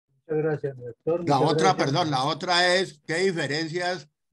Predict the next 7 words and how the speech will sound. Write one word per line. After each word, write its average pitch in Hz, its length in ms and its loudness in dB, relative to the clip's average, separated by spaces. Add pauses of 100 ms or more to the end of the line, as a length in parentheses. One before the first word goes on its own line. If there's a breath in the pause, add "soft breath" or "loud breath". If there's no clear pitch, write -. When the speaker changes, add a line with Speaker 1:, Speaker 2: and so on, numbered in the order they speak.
(500)
Speaker 2:
y 151 100 -8
semejanzas 147 640 0
se 151 80 -4
encuentra 165 440 -4
entre 151 240 -2
Bukele 170 800 2 (920)
y 131 600 -2